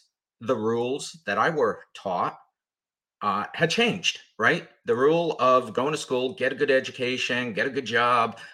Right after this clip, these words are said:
uh, and you'll be set for the rest of your, your life didn't fully apply anymore. So I needed to change things up. And that's where I ended up. Uh, I did need to get another job,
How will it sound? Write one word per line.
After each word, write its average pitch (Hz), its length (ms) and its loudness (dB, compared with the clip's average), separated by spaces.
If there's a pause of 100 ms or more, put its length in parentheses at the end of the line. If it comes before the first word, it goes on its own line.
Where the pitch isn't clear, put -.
uh, 113 280 2
and 123 80 -4
you'll 123 140 2
be 110 120 -8
set - 260 -2
for - 60 -6
the 117 80 2
rest 113 220 0
of 113 120 -10
your, 110 260 -4
your 110 180 0
life 135 360 2 (480)
didn't 190 340 4 (400)
fully 147 340 4
apply 156 460 2
anymore. 92 520 -4
So 156 240 4
I 180 100 4
needed 143 260 2
to - 100 -14
change 113 400 -4
things 101 320 -2
up. 101 280 2
And 101 120 0
that's 117 220 4 (260)
where 107 160 4
I 120 140 8
ended 110 260 2
up. 101 220 4
Uh, 98 280 4
I 104 80 -4
did 117 280 0
need 127 180 -4
to - 80 -14
get 110 160 -2
another 107 300 2
job, 101 420 4